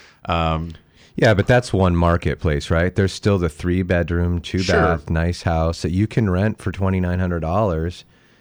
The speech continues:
Speaker 2: that you've owned for ten years, and your mortgage payment is, with county property taxes and everything, is, like, twenty fifty.
Speaker 1: Yeah, a couple
Speaker 2: You're pocketing
Speaker 1: grand.
Speaker 2: seven hundred bucks a month.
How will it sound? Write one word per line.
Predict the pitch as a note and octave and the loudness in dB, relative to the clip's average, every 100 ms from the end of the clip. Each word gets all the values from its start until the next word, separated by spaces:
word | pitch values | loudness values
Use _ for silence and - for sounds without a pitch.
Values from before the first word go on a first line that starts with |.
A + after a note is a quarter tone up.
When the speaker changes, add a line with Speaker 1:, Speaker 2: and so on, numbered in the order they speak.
| _ | _
Speaker 2:
that | - F2+ | -8 -2
you've | G2+ - | -2 -2
owned | F#2 F#2+ F#2 | -2 0 -2
for | E2 | -4
ten | G2+ F2+ | -2 0
years, | F2+ F2+ F2 | 0 0 -2
and | E2 | -2
your | E2+ | -2
mortgage | E2+ E2+ E2+ E2+ D#2 | 0 -2 -2 -4 -6
payment | E2+ D#2+ D#2+ | -4 -2 -2
is, | D#2 - - | -4 -6 -6
with | F2 E2 - | -4 -4 -6
county | E2+ D#2+ D#2 | -4 -2 -4
property | E2 D#2 D#2+ D2 | -4 -4 -4 -4
taxes | D#2+ D#2 D#2 D2 | -6 -6 -6 -4
and | |
everything, | D2 D2 D2+ C#2+ | -4 -4 -4 -6
is, | C#2+ | -6
like, | D2 C#2 _ _ _ | -6 -8 _ _ _
twenty | - E2 D2+ | -4 -2 -2
fifty. | - - - - | -4 -6 -10 -12
Speaker 1:
Yeah, | A2+ G#2+ F#2 | -10 -8 -8
a | E2+ | -10
couple | - | -2
Speaker 2:
You're | G2+ | 0
pocketing | F#2+ F#2+ F2 F2+ | 2 2 2 0
Speaker 1:
grand. | E2 E2 | -2 -2
Speaker 2:
seven | E2+ D#2+ D#2+ | -2 -2 -2
hundred | D#2 | -2
bucks | D2+ D2 - | -4 -6 -4
a | |
month. | D2 D#2 C#2 - | -4 -4 -6 -8